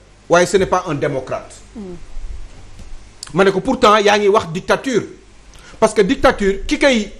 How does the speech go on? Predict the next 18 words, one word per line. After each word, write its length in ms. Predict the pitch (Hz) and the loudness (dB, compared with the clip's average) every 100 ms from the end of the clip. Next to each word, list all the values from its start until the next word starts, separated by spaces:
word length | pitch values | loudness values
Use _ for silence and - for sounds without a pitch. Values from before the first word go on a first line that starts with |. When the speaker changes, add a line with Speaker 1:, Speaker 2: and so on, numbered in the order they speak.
| - - - | -20 -18 -4
Speaker 1:
doxal 340 | 160 254 170 - - - - | 4 4 2 -6 -18 -20 -8
cim 220 | - 277 226 | 2 4 6
réew 260 | 180 180 - - - 160 | 4 2 -6 -20 -12 4
mooy 200 | 196 196 | 6 6
ki 160 | 233 | 0
jiite 200 | 214 240 226 | -2 4 6
réew 260 | 180 156 | 6 2
mi. 120 | 117 - - - - - - - - - - - - - | -4 -10 -20 -20 -20 -20 -20 -16 -8 -8 -8 -16 -20 -2
Un 140 | 269 285 | 2 4
coup 180 | 277 247 | 4 2
nee 160 | 233 | 4
nga 100 | 226 | 4
ma, 180 | 202 147 - - - - | 2 0 -4 -20 -6 2
on 80 | |
est 80 | 214 | 4
dans 140 | 202 185 | 6 4
une 140 | 180 | 2
dictature, 460 | 160 175 160 196 | 2 2 4 2